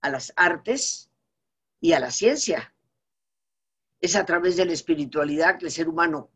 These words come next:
crea y va más allá, por lo tanto, de lo que de entrada se puede ver y tocar. Eventualmente su obra, como es en el caso de un artista o de un científico,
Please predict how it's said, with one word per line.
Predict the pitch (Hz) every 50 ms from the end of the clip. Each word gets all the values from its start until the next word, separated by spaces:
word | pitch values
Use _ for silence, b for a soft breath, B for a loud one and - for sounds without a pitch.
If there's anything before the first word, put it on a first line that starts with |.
| _
crea | - - 233 254 254 240 202 160 123 - - _ _ _ _ _ _ _ _ _ _ _ _ _ _ _ _ _ _ _ _ _ _ _ _ _
y | - 170
va | 170 202 196 196
más | 202 208 208 202 208
allá, | 202 180 165 185 175 160 -
por | 180 170 147
lo | 147 147 147
tanto, | - 190 190 185 - - 180 170
de | 156 143
lo | 135 127 -
que | - 135 135 131 - _
de | 143 135 156 151
entrada | 151 143 - - 170 180 180 175 170
se | - 165 143
puede | 131 160 156 156 151
ver | 143 147 143 139
y | 131 123
tocar. | - 120 - - 202 220 208 156 - - _ _ _ _ _ b b b b b b
Eventualmente | - 214 202 196 190 - 202 220 240 247 254 254 254 240 262
su | 233 - 190 185 180
obra, | 180 180 170 165 165 175 190 208 -
como | - 170 160 156
es | 131 123
en | 143 143
el | 135 -
caso | - 135 139 - 139 143
de | 143 139
un | 131 127
artista | 127 - _ _ 226 226 214 - _ - 175 170 196 262 - _ _ _ _ _ _ _ _ _ _ _ _ _ _ _ _ _ _ _ _ _ _ _ _ _
o | - 185 185
de | 180 185 185
un | 170
científico, | - - 151 135 - - 196 208 208 202 160 - - 151 143 - 117 117